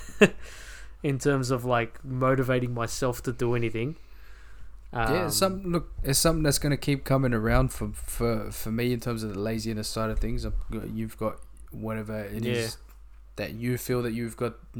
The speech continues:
Speaker 2: to battle with. But for me, that's something that, again, I've said this before a hundred times. I spent twenty-five, twenty-six years developing this habit
Speaker 1: Mm.
Speaker 2: or that habit, sorry.
Speaker 1: Mm.
Speaker 2: Now I, it's gonna take some undoing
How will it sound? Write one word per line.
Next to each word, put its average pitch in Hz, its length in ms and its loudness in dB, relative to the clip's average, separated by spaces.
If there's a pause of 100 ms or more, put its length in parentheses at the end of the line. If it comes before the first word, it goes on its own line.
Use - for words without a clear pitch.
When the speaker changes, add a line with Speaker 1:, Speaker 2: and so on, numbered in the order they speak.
(200)
Speaker 2:
to 120 100 -2
battle 117 300 0
with. 135 260 0
But 110 160 -2
for 123 80 -8
me, 127 260 0
that's 117 240 -2
something 117 360 -2
that, 110 200 -4 (800)
again, 113 460 2
I've 110 140 2
said 127 200 4
this 120 140 -2
before 110 320 -2
a 107 40 0
hundred 104 260 -4
times. 92 420 -8
I 117 80 -4
spent 117 380 -2 (560)
twenty-five, 120 540 0
twenty-six 117 540 -6
years 113 220 -2
developing 107 640 -6
this 127 200 0
habit 147 380 0 (240)
Speaker 1:
Mm. 139 280 -2 (800)
Speaker 2:
or 110 100 -4
that 117 220 0
habit, 123 340 2
sorry. 123 240 2 (120)
Speaker 1:
Mm. 135 300 0 (320)
Speaker 2:
Now 127 300 6
I, 120 240 4 (140)
it's 117 260 -4
gonna 131 240 0
take 127 400 0
some 101 380 -6
undoing 113 640 -2